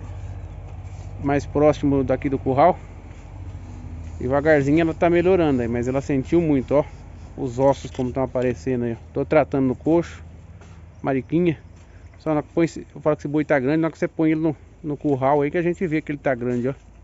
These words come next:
Vai,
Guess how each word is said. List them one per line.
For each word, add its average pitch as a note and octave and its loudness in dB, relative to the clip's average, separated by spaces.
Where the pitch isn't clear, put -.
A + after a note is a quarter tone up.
Vai, D#3 2